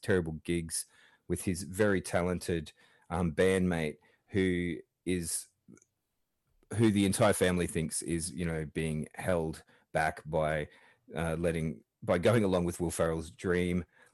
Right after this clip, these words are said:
of, uh, yes, <laughs> wanting to be a Eurovision Song Contest winner when obviously he has very little talent and, um, just is a little bit delusional. His band's called Fire Saga,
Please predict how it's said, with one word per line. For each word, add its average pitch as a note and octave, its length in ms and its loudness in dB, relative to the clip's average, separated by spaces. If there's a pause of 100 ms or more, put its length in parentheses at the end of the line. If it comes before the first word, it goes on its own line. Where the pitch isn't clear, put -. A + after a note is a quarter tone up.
(200)
of, E2+ 460 -2
uh, E2 260 -2
yes, A2 340 2
<laughs> A#2+ 60 2
wanting C3+ 220 4
to - 140 0
be A#2+ 100 4
a G2+ 120 2
Eurovision G2 400 0
Song F#2 300 0 (240)
Contest - 400 0
winner A#2+ 200 2
when G2+ 220 2
obviously F#2 440 -2
he D#2+ 140 -2
has E2+ 280 -2 (320)
very F#2 420 4
little E2+ 400 -2 (400)
talent G#2+ 520 2 (420)
and, E2+ 500 0
um, E2 540 0 (400)
just - 300 -6
is F2+ 140 -6
a E2 40 -4
little D#2 220 -4
bit C#2+ 200 -10
delusional. D#2 500 -8
His F2+ 160 -4
band's G#2 280 2
called F2+ 300 -4
Fire E2+ 400 0
Saga, F#2+ 540 -2